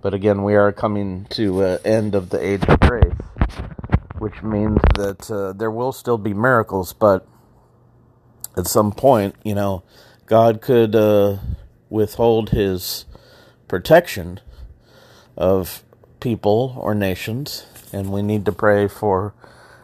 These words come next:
the continued protection of both Yahweh and Yeshua, all right? Because we are in the end times, and this is all about spiritual warfare between good and evil.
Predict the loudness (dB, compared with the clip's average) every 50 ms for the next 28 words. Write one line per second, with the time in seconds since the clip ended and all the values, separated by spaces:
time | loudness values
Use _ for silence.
0 | _ _ -6 -6 -6 -4 -6 -6 -6 -6 0 2 2 2 2 0 -2 -4 -4 -6
1 | -8 -8 0 2 2 2 2 -2 -6 -6 -6 -6 -6 -8 -12 -20 -20 -20 -20 -20
2 | -18 _ -4 -4 -2 2 2 2 2 0 0 4 4 4 6 4 2 0 0 -2
3 | -4 -6 -8 -6 -4 -4 -4 -4 -4 -8 -18 _ _ _ _ -18 -8 -6 -2 0
4 | 2 2 0 0 -4 _ _ _ -20 -20 -20 -20 -20 -20 _ _ -8 -8 -2 0
5 | 2 2 2 0 0 -2 2 4 6 6 6 6 6 4 2 0 0 0 0 0
6 | 0 2 4 4 4 6 4 2 -2 -6 -10 -14 -18 -20 -20 -20 -20 -20 -20 -12
7 | _ -6 -4 -4 -4 -4 -6 -6 -6 -4 2 4 6 6 6 4 4 4 4 4
8 | 2 0 -10 -8 _ 2 2 2 2 2 -2 -4 -2 0 2 2 2 2 0 -2
9 | -2 -2 -2 -2 -6 -10 _ _ _ _ _ _ _ _ _ _ _ _ _ -12
10 | -12 -10 -6 -6 -4 -4 -2 2 2 2 2 2 0 -2 -2 -4 -4 -8 -10